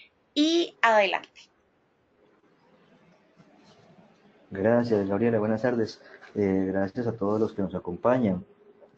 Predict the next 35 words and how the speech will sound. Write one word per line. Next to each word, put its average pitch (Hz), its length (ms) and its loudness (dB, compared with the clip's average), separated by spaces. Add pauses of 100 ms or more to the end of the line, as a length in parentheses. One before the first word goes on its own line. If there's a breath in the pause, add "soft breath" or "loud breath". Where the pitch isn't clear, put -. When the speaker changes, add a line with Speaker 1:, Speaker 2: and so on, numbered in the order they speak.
(140)
Speaker 2:
Y 101 160 0
bueno, 104 260 4
sí, 107 120 0
efectivamente, 113 880 2
<clears throat> - 40 -8
el, 110 400 2
el, 90 240 -8 (640)
el 90 160 -20
tema 101 180 -4
de 117 100 -2
conversación 117 720 -4
de 117 80 0
hoy 131 320 2 (560 loud breath)
va 98 300 0
a 107 80 -2
ser 110 280 -4 (100)
respecto 98 600 -4
al 92 200 0
End 113 240 0
of 117 260 -2
Support 113 460 -2
de, 104 180 2
para 90 280 -2
Windows 101 320 -2
Server, 120 480 4 (100)
eh, 87 260 -10
dos - 220 -18
mil 104 100 -4
ocho 135 600 2
y 90 200 -4
dos 87 180 -8
mil 101 140 0
ocho 113 200 -2
R 104 100 -4
dos, 143 320 2